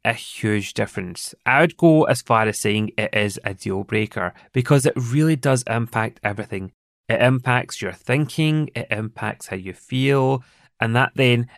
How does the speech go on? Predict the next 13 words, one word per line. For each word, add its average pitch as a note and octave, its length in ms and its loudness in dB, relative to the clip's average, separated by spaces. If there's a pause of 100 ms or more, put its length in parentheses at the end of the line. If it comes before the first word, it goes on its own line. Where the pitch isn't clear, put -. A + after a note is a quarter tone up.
(120)
impacts C#3+ 560 0
how G#2+ 80 -2
you G2+ 180 -2
see E3 460 -2
things, G#2 500 -2 (360)
how B2+ 120 0
you A2+ 320 2
adapt C#3 500 0
to E3 100 6
things, G#2+ 500 -2 (120)
and B2 360 2
importantly, A#2 760 0 (240)
the - 120 -10